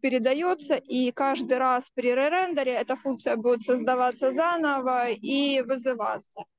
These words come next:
Чтобы не было пересчета функций, ее можно обернуть в use memo,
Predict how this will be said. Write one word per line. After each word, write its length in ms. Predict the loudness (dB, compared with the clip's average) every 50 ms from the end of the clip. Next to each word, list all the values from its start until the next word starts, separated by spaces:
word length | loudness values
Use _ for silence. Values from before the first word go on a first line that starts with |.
| _ _ _ _ _ _ _ -10
Чтобы 480 | -2 0 0 2 4 4 4 4 2 _ 2
не 180 | 2 4 4 4
было 220 | 2 2 2 2
пересчета 580 | 2 -2 -2 -2 0 0 2 0 2 2 0 -2
функций, 420 | _ -10 -20 _ -14 -8 -4 0
ее 140 | 0 2 2
можно 320 | 2 2 0 0 0 0
обернуть 420 | 0 2 2 2 2 2 0 0 -2
в 40 | -2
use 220 | -2 -2 0 0
memo, 480 | 0 0 2 2 2 2 0 0 -2